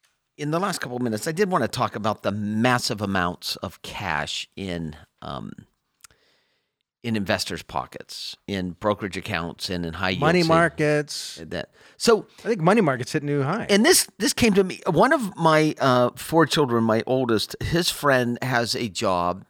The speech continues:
Speaker 1: uh, works in Omaha, Nebraska, and he reached out to me and said, you know, "Mister McLean, um, you, like, you can call me Pat 'cause you're almost thirty,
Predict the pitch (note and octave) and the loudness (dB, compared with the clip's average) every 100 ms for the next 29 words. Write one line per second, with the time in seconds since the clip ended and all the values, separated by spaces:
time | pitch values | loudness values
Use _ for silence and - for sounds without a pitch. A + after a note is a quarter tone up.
0 | _ - _ _ - G#2 A#2+ A#2 C3 A#2 | _ -20 _ _ -10 -4 -4 -2 -2 -2
1 | A2+ A2 A2 G#2+ F#2+ E2+ - A2 G2 G#2+ | -2 -2 -2 0 0 -2 -2 -6 -6 -4
2 | G2 F2+ F#2+ E2+ A2 G2 F#2 F2 G2 F#2 | -4 -4 -2 -4 -4 -6 -6 -6 -6 -4
3 | F#2+ G2 F#2+ - A#2 - G#2+ B2+ B2 B2 | -4 -6 -6 -6 -8 -8 -10 -4 -2 0
4 | A#2 - _ _ _ _ G2 G2 F#2 F2+ | -4 -8 _ _ _ _ -8 -6 -6 -8
5 | _ _ _ _ _ _ _ G2+ - - | _ _ _ _ _ _ _ -20 -20 -20
6 | D#2+ - E2 - F#2 F2+ - C3 G#2+ - | -20 -10 -8 -6 -8 -6 -4 -2 -2 0
7 | C3 B2+ - F#2+ G2+ A2 G2 - D3 D#3 | -2 -2 -4 -6 -2 -2 -4 -6 -2 0
8 | A#2 | -2